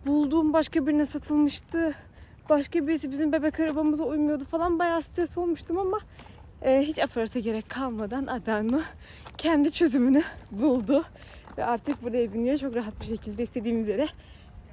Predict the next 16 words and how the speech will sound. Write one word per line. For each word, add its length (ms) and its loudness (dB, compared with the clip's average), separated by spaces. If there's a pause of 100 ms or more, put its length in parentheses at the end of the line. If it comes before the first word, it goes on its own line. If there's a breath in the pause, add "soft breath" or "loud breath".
(160)
bebek 300 0
arabasıyla 500 0
gidebiliyoruz. 720 -2 (680 loud breath)
Hala 520 0
uyuyor. 380 -2
Okula 280 0
giderken 540 -2
birazcık 340 -2
mızır 240 2
mızır 260 0
ağlıyordu. 600 0 (480 loud breath)
Okulun 400 4
bahçesinde 600 4
emzirdim. 680 4 (680 loud breath)
Sakinleşip 920 2
uyudu. 440 2